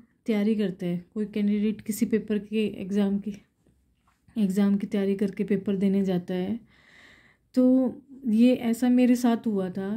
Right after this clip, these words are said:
कि मुझे ना क्वेश्चंस याद रह गए थे, नब्बे से पचानवे क्वेश्चन मुझे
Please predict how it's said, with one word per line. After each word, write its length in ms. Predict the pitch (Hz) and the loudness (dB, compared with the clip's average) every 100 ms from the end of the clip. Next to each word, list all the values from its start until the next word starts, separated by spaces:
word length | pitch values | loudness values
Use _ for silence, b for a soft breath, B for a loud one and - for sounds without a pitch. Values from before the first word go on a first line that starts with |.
| 214 | -4
कि 140 | 247 247 | 0 4
मुझे 300 | 240 240 240 | 4 4 2
ना 140 | 240 | 2
क्वेश्चंस 580 | 240 247 233 247 240 240 | 2 0 2 2 2 2
याद 280 | 240 220 202 | 0 0 0
रह 180 | 208 180 | 2 2
गए 160 | 170 165 | 0 -2
थे, 200 | 175 170 _ _ | -4 -8 _ _
नब्बे 320 | 202 202 190 208 | -2 0 2 0
से 200 | 208 240 254 B B B B _ | 4 2 2 B B B B _
पचानवे 480 | 226 - 214 208 220 | -10 -2 0 2 2
क्वेश्चन 440 | 214 202 - 208 214 | 0 -6 -2 0 2
मुझे 420 | 214 202 226 | 2 2 2